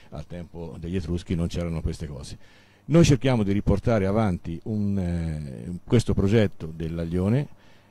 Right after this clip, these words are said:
siamo a questo punto trentadue produttori, oltre che, eh, il patrocinio dei comuni. Quest'anno siamo riusciti a seminare non molto prodotto, per dire la verità,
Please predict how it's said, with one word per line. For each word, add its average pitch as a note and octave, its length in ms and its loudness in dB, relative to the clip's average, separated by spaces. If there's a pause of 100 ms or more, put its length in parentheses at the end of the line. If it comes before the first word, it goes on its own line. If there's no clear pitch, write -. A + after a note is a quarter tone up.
(140)
siamo A2 540 2
a F#2+ 140 -8
questo G#2+ 280 0
punto A2+ 340 4
trentadue G#2 680 0
produttori, G2+ 680 4 (380)
oltre E2+ 380 -8
che, E2+ 260 -8
eh, D2+ 320 -10 (280)
il D#2+ 320 -6
patrocinio E2+ 460 0
dei E2+ 120 -6
comuni. B2+ 460 0 (460)
Quest'anno C3 520 2
siamo G#2+ 280 2
riusciti G#2 500 0
a G#2+ 100 0
seminare G2+ 680 0
non C3 420 6
molto A#2+ 420 4
prodotto, F#2+ 500 -8
per E2+ 160 -10
dire F2+ 160 -12
la F2 100 -12
verità, E2+ 360 -16